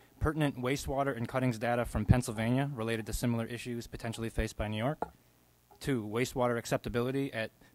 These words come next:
publicly owned treatment works, or P O T Ws, in New York, with an emphasis on recommendations provided by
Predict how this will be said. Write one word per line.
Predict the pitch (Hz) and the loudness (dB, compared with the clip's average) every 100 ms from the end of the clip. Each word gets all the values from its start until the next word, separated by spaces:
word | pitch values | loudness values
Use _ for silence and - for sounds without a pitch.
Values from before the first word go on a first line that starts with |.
| - | 2
publicly | 127 123 127 | 4 4 2
owned | 120 120 | 2 2
treatment | 110 131 131 | 4 4 4
works, | 123 123 - - | 2 0 -2 -2
or | 104 | -2
P | - 123 | 12 12
O | 113 | 12
T | - | 2
Ws, | 110 113 113 117 110 - - _ _ | 0 0 -2 -4 -8 -16 -20 _ _
in | 120 135 | 2 4
New | 127 | 6
York, | 123 131 | 4 2
with | 110 | -2
an | 113 | -2
emphasis | 113 123 - 117 110 | -4 -4 -8 -8 -6
on | 110 | -6
recommendations | 117 113 107 113 120 104 | -4 -2 -2 -2 -2 -2
provided | - 110 110 107 | -2 -2 -2 -2
by | 107 107 107 | -4 -4 -6